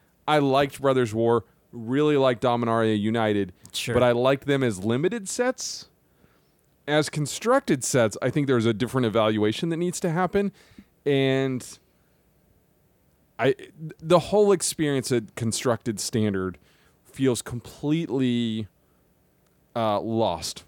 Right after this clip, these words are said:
Speaker 1: right now.
Speaker 2: Mm-hmm.
Speaker 1: And really is gonna take some time for them to sort out. But yeah, to your point, like, I, I don't, uh, these cards don't really fit anywhere. And
Speaker 2: <laughs>
Speaker 1: it makes it kinda sad because, like, Elesh Norn,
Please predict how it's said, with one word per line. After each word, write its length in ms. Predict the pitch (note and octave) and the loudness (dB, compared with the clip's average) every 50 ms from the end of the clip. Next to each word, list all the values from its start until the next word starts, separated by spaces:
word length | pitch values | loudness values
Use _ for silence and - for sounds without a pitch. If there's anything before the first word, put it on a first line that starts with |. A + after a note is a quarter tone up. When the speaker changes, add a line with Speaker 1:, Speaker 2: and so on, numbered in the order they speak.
| _ _ | _ _
Speaker 1:
right 200 | - G2+ G2+ G2 | -6 -4 -4 -4
now. 220 | F2 E2 A#1 G#1 - - | -6 -10 -12 -14 -10 -8
Speaker 2:
Mm-hmm. 320 | A#2+ A#2+ A#2 A#2+ B2 B2 B2 B2 _ _ _ _ _ _ - | -6 -6 -4 -4 -6 -6 -8 -10 _ _ _ _ _ _ -6
Speaker 1:
And 680 | C3 B2+ B2 B2 A#2+ A#2+ A#2 A#2 A2+ E2 G2+ C3+ C3+ C#3+ | -4 -2 0 0 0 0 0 -2 -2 -4 -6 -4 -2 0
really 280 | D3+ E3 E3+ E3+ D#3+ | 2 2 4 4 4
is 120 | D3+ C3+ - | 2 2 2
gonna 180 | - C3+ C3 | 0 0 0
take 220 | - - C#3 B2+ - | 0 0 -2 -2 -2
some 180 | - - A#2 | -2 -4 -4
time 460 | G#2 - - - - C#3 C3+ C3 C3+ B2 | -4 -6 -10 -10 -8 -6 -4 -4 -4 -4
for 100 | - A#2+ | -4 -4
them 140 | A2+ A2+ | -4 -4
to 80 | G#2+ G#2 | -4 -4
sort 240 | - - A#2+ A2+ A2 | -2 -2 0 0 2
out. 160 | G#2 G2+ F#2+ | 0 0 0
But 160 | G#2+ G2+ - | -4 -6 -6
yeah, 240 | F#2+ A2+ B2 A2 G2+ | -2 0 0 0 0
to 120 | - - | -2 -4
your 120 | - A#2+ G2+ | -6 -8 -6
point, 320 | - - B2+ A#2+ A#2 - | -6 -4 -4 -4 -4 -4
like, 260 | F#2 F#2+ F#2 E2 - - _ _ _ _ _ _ _ _ _ _ _ _ _ _ _ _ _ _ _ _ _ _ _ - | -6 -6 -6 -8 -12 -18 _ _ _ _ _ _ _ _ _ _ _ _ _ _ _ _ _ _ _ _ _ _ _ -8
I, 220 | A2+ A2 B2+ - - | -4 -2 -2 -2 -2
I 180 | - A2 B2+ C3 | -2 -2 0 2
don't, 260 | C3 B2+ B2+ B2+ - - - - - - - - - - - _ - - _ | 2 0 0 -2 -4 -8 -14 -14 -14 -14 -14 -16 -18 -20 -20 _ -20 -10 _
uh, 300 | - B2+ B2 C3 - - | 2 2 2 2 0 -2
these 240 | C3 C3+ D3 C#3+ - | -2 0 0 0 -2
cards 340 | - C3 C#3 C#3 C3 A#2+ G#2+ | -2 -2 0 0 0 0 -2
don't 220 | A2 B2 B2 G#2+ | -4 -4 -4 -2
really 480 | B2+ A#2+ A#2 A2+ A2 A2 G#2+ G#2 G2 - _ _ _ _ _ _ _ _ _ | -2 0 0 2 2 2 2 0 -4 -6 _ _ _ _ _ _ _ _ _
fit 360 | - - - - D#3 D#3+ D3 | -20 -20 -6 0 2 2 4
anywhere. 500 | C3+ A#2+ A2 G2 F#2 E2+ D#2 E2+ F2 F#2 - - - - _ _ - - _ _ _ | 4 2 0 -2 -4 -6 -8 -10 -12 -14 -16 -20 -20 -20 _ _ -20 -20 _ _ _
And 640 | - A#2+ A#2 A#2 A#2 A#2 A2+ A2+ A2+ A2+ A2 A2 A#2+ A#2+ | -6 -2 -2 0 0 0 0 0 0 0 0 -2 -2 -2
Speaker 2:
<laughs> 20 | |
Speaker 1:
it 120 | C3 C3+ C#3 | -2 -2 0
makes 280 | C#3 C#3 C#3 - - | 2 2 0 0 0
it 200 | - C#3 - - | -2 -2 -2 -4
kinda 220 | - C#3+ C#3 B2 A#2 | -4 -2 0 0 -2
sad 380 | - - - D3+ C#3 A2 G2+ | -2 0 0 2 2 2 0
because, 240 | A2 B2 - D3+ - | -2 -2 -2 -2 0
like, 160 | D3+ C3 A2 - _ _ _ _ _ _ _ _ _ | 0 -2 -2 -6 _ _ _ _ _ _ _ _ _
Elesh 320 | - E3+ G3 G3 - - - | 2 4 4 4 2 2 2
Norn, 440 | E3+ F#3 G3 F#3 D3+ C#3 B2+ A2 | 2 4 4 4 4 4 2 0